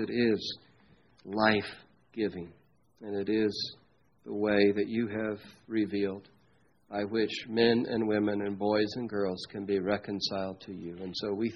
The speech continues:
thank you for that work in our life, and we pray, God, that you would help us to continue to stand fast on this foundation that you've given us.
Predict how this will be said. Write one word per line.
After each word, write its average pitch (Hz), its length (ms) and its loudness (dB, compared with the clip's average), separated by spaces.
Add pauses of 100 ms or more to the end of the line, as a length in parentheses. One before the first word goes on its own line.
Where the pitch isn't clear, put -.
thank 143 260 10
you 139 180 4
for 120 120 -4
that 117 200 0
work 123 300 0
in 113 120 -4
our 113 220 -2
life, 95 340 -2 (760)
and 98 120 -14
we 98 120 -6
pray, 113 500 4
God, 101 200 0
that 98 120 -6
you 107 100 -4
would 107 120 -2
help 101 320 -4
us 98 100 -12 (120)
to 101 80 -12
continue 110 460 -4
to 101 120 -12
stand 104 580 -6
fast 92 480 -8 (400)
on 92 140 -8
this 98 220 -4
foundation 95 640 -2
that 90 200 -8
you've 87 160 -10
given 82 260 -10
us. - 260 -18